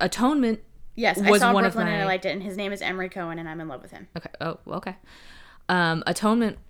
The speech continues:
Speaker 1: was one of my favorite books, and I, because you know how I feel about deep, dark, depressing shit.
Speaker 2: Sure, yeah.
Speaker 1: Um,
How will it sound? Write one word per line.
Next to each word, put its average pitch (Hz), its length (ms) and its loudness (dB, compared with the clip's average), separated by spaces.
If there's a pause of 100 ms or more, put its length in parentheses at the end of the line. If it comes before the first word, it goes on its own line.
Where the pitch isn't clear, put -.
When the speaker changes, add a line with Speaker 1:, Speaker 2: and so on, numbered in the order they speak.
Speaker 1:
was 170 400 0
one 170 280 -2
of 160 60 -2
my 156 100 -2
favorite 147 280 -6
books, 139 420 -8
and 151 140 -8
I, 139 440 -10 (960)
because 165 320 -6
you 175 80 0
know 170 140 0
how 175 120 0
I 165 100 0
feel 156 260 -4
about 143 400 -8 (180)
deep, 147 180 -6
dark, 139 200 -8
depressing - 380 -8
shit. - 200 -10
Speaker 2:
Sure, 185 280 -6
yeah. 190 220 -6 (520)
Speaker 1:
Um, 143 500 -8